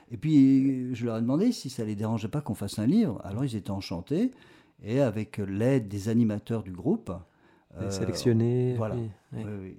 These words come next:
Speaker 1: Ils, ils publient, ils, déjà, ils sélectionnent et un petit, euh, recueil qui s'appelle La Grappette avec les meilleurs textes de temps en temps. Et donc, on a pu, euh, faire un choix là-dedans,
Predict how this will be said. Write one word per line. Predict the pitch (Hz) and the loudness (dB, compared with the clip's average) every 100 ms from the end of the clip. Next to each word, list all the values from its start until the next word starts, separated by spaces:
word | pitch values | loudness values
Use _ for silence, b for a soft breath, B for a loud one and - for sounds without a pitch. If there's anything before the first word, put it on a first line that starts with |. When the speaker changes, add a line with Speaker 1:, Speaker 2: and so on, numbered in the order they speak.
| - | -14
Speaker 1:
Ils, | 110 107 107 107 123 | -12 -10 -10 -6 -6
ils | 123 | -4
publient, | 165 151 156 175 180 185 156 151 | -4 -2 2 4 4 4 2 0
ils, | 143 | 0
déjà, | 147 190 | 0 2
ils | 185 | 0
sélectionnent | - 165 160 - 165 175 165 | 2 2 2 0 2 2 2
et | 131 127 120 110 | 2 0 -2 -4
un | 123 | -4
petit, | 143 - 135 127 120 113 107 b b b _ 73 | -6 -2 4 4 4 2 -2 b b b _ -12
euh, | 85 85 | -10 -4
recueil | 101 123 123 139 160 160 | -2 -2 0 2 2 0
qui | - | -4
s'appelle | - 107 | -4 -4
La | 101 | -4
Grappette | 107 123 123 139 165 - | -4 -6 -2 -2 -2 -4
avec | 110 120 113 | -8 -6 -2
les | |
meilleurs | 110 127 131 - | 0 2 0 -4
textes | 127 165 131 | -4 -4 -4
de | 101 | -6
temps | 110 104 | -4 -4
en | 92 | -4
temps. | 120 175 233 _ b b b b b b _ | -2 -2 -2 _ b b b b b b _
Et | 117 | -2
donc, | 120 120 | -2 0
on | 120 | 0
a | 107 | 0
pu, | - 135 135 | 0 4 4
euh, | 110 110 110 107 | 4 2 0 -2
faire | - 110 | -2 -2
un | 113 | -2
choix | - 113 123 | -4 -4 -4
là-dedans, | 107 90 90 95 127 | -4 -8 -8 -4 -4